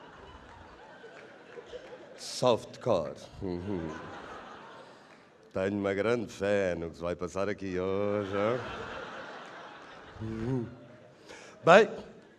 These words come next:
mas isto do Tédio X Lisboa, perdão, do ted X Lisboa, tem regras a cumprir. Chamam-lhe os dez mandamentos. No princípio eram só oito,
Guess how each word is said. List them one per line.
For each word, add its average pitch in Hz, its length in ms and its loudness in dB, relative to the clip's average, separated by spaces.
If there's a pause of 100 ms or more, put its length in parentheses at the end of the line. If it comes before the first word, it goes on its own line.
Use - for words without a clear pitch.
(380)
mas 170 380 10
isto 196 400 4
do 147 220 2
Tédio 139 600 6
X 143 360 -2
Lisboa, 127 360 2
perdão, 180 380 12
do 131 180 12
ted 170 360 12
X 135 320 8
Lisboa, 127 600 12 (880)
tem 160 260 10
regras 151 800 6
a 180 180 10
cumprir. 156 800 6 (720)
Chamam-lhe 156 560 6
os 117 240 -4
dez 151 460 4
mandamentos. 113 880 4 (1040)
No 110 160 2
princípio 110 480 0
eram 107 160 4
só 113 180 2
oito, 135 380 0